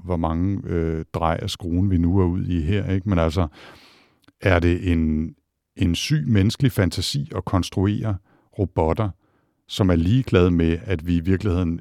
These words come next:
ikke behandler dem særlig pænt, og bare sætter dem ind i et skab, når vi er trætte af at lege med dem?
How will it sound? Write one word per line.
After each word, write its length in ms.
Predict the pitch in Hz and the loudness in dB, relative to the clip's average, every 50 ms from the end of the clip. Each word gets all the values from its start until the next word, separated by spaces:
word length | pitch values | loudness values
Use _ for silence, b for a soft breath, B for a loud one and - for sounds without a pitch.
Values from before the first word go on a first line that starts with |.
| - - | -6 -8
ikke 120 | 90 - - | -8 -4 -2
behandler 300 | - 87 87 92 92 92 | 0 2 2 2 0 -2
dem 120 | 82 90 85 | -2 -4 -2
særlig 320 | - 87 78 80 92 87 | 0 0 0 0 0 0
pænt, 220 | 92 85 82 85 | 0 -2 -2 -2
og 60 | 85 - | -2 0
bare 180 | 85 85 85 | 0 0 2
sætter 240 | - - 95 87 85 | 2 0 0 2 2
dem 100 | 85 85 | 0 0
ind 160 | 85 87 90 | 0 -2 -2
i 20 | 87 | -4
et 80 | 80 | -6
skab, 320 | - - 95 85 85 87 92 | -6 -4 -4 -4 -4 -4 -4
når 80 | 85 | -4
vi 100 | 76 85 | -2 -2
er 60 | 82 | -4
trætte 300 | - - 82 80 80 82 | -4 -4 -4 -4 -2 -2
af 40 | 82 | -2
at 60 | 80 | -2
lege 200 | 78 73 73 80 | -2 -4 -4 -4
med 180 | 85 85 80 78 | -4 -4 -6 -6
dem? 140 | 85 82 | -8 -10